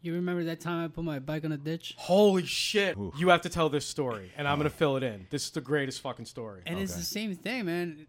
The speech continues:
Speaker 1: You know, we're riding. I'm leading, and I'm just too comfortable. A-
Speaker 3: Right.
Speaker 1: And it's, it's, it's like, I already know the, the road. It's, you
Speaker 3: Yeah.
Speaker 1: know, I'm almost home.
Speaker 3: Mm-hmm.
Speaker 1: And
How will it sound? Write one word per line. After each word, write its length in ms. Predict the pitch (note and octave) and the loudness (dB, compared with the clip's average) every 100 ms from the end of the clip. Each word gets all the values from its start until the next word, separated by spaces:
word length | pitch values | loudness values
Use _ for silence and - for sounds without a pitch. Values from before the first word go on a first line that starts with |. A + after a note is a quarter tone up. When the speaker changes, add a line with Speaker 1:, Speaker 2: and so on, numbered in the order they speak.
| _ | _
Speaker 1:
You 100 | F#3+ | -2
know, 80 | F3 | 0
we're 120 | E3+ | -2
riding. 580 | D#3+ F3 F#3 D#3 D#3+ D3+ _ _ | -2 -2 -2 -4 -6 -10 _ _
I'm 140 | D#3+ F#3 | -2 0
leading, 480 | E3+ E3 F3 E3 - _ - | 0 0 -2 -6 -12 _ -8
and 580 | D3+ D3+ C#3+ C#3 C3+ - _ _ _ _ _ _ _ _ _ D3+ | -4 -2 -2 -4 -6 -12 _ _ _ _ _ _ _ _ _ -6
I'm 120 | E3+ | -4
just 220 | E3 - | -4 -6
too 80 | F3 | -6
comfortable. 560 | C#3+ F3+ D3+ B2+ A#2+ - _ - | -6 -6 -6 -6 -8 -12 _ -4
A- 20 | |
Speaker 3:
Right. 200 | D3+ - | -4 -2
Speaker 1:
And 160 | D#3+ D#3 | -4 -2
it's, 240 | D#3 - - | -6 -8 -10
it's, 240 | D3 - | -10 -8
it's 220 | D#3 - | -10 -6
like, 220 | D#3+ C#3+ - | -4 -4 -4
I 120 | C#3+ | -2
already 280 | F3 F3 E3+ | -2 0 0
know 260 | E3+ E3 F3 | 2 2 0
the, 280 | D#3+ D3 C#3 | -2 -4 -4
the 100 | C3 | -6
road. 480 | B2+ D#3+ F3+ F3+ E3+ | -2 -2 0 -2 -4
It's, 320 | D3 C#3+ - C#3 | -6 -6 -8 -8
you 60 | |
Speaker 3:
Yeah. 60 | C#3 | -6
Speaker 1:
know, 140 | C3 B2 | -6 -6
I'm 160 | C3 C#3+ | -4 -2
almost 360 | D3+ D#3 B2+ | -2 -2 -4
home. 400 | - D#3 E3+ F3 - _ - | -2 0 0 -4 -10 _ -20
Speaker 3:
Mm-hmm. 200 | D#2+ E2 | -16 -8
Speaker 1:
And 540 | D3 D3 C#3+ C#3+ C3 | -4 -2 -2 -2 -4